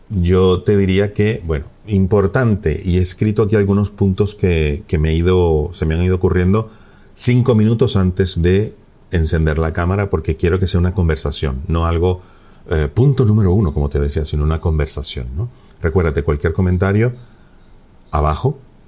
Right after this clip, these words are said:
lo puedes hacer y yo estaré pendiente con, de acuerdo al tiempo libre que tenga, de irte contestando, irte ayudando si se puede y, y establecer esta relación.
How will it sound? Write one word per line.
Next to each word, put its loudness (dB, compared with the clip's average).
lo -2
puedes -2
hacer 0
y 0
yo 2
estaré 0
pendiente 0
con, 0
de -2
acuerdo -2
al 0
tiempo -2
libre 0
que -4
tenga, -2
de 0
irte -4
contestando, -2
irte -2
ayudando 0
si -4
se -4
puede 0
y, 0
y -2
establecer 0
esta -2
relación. -4